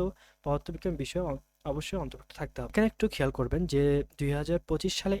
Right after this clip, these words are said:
এসএসসি সমমান পরীক্ষা প্রার্থীগণও কিন্তু এখানে আবেদন করতে পারবেন। যাদের এখনো রেজাল্ট এখনো প্রকাশিত হয়নি, তারাও আবেদনটি করতে পারবেন, কিন্তু আপনার রেজাল্টের উপর নির্ভর করবেন আপনি অন্তর্ভাবে সিলেক্টেড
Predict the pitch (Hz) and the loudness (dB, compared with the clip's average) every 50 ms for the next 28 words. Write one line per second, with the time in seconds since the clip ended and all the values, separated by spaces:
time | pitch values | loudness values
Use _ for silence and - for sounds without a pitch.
0 | - - 151 - - 202 - - - 220 208 - - 156 147 143 143 143 - - | -2 -4 -4 -2 -2 -4 -4 -2 -4 -4 -4 -2 -4 -4 -2 -2 -2 -4 -2 -2
1 | 143 135 - - 165 156 139 135 - - 160 170 175 175 175 165 - - - 143 | -4 -2 -4 -6 -4 -4 -4 -4 -2 -2 0 0 0 0 -2 -4 -6 -8 -6 -4
2 | 139 131 127 127 131 131 131 - 135 - - - 143 131 123 123 - - 151 127 | -4 -4 -2 -2 -2 -2 -2 -4 -2 -2 -2 0 0 0 0 0 -4 -4 -2 -2
3 | 143 139 135 127 151 151 131 127 120 - 165 175 - - - 147 - - 180 175 | -2 -2 -2 -4 -4 -4 -4 -4 -2 -2 -4 -4 -4 -4 -6 -6 -2 -2 -4 -4
4 | - 175 - 127 - - 131 127 120 127 117 - _ - 147 139 143 139 131 127 | -4 -6 -10 -10 -10 -10 -10 -10 -10 -10 -12 -12 _ -4 -2 0 0 2 0 0
5 | 123 127 123 - - - 131 - - - 131 123 127 156 - _ - 170 165 - | -2 -2 -4 -6 -6 -8 -8 -8 -6 -6 -6 -4 -4 -6 -8 _ -4 -4 0 0
6 | 226 254 - _ _ - - - - - - - - 139 - - 147 143 139 135 | 0 0 0 _ _ -20 -20 -20 -20 -20 -10 0 0 0 2 2 2 2 2 2
7 | - 151 151 151 185 175 185 165 147 135 139 147 139 - 170 185 208 180 131 - | 2 0 2 2 2 2 2 0 0 0 0 -2 0 0 -2 0 0 0 0 0
8 | - 165 147 143 - 135 123 131 139 135 - 127 - _ - 147 139 - 139 - | 0 0 0 0 -2 -4 -2 -2 -6 -4 -6 -8 -6 _ -4 -4 -2 -4 -8 -8